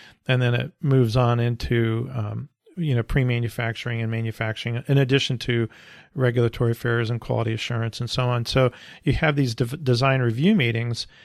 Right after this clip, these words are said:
um, and where the engineers are involved, and of course marketing, and sometimes sales is involved, but frequently it's marketing.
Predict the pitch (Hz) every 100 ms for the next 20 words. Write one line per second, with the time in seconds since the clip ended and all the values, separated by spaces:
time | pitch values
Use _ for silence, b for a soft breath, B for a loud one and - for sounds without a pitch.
0 | b b _ 127 120 117 117 - 147 123
1 | 127 - - 131 123 131 123 117 120 117
2 | 120 113 117 117 120 120 117 - 123 -
3 | 120 117 123 117 117 117 b b b -
4 | 135 123 123 117 - 123 127 117 110 113
5 | 113 113 113 131 - - - - 147 147
6 | 131 117 - 117 117 - 120 110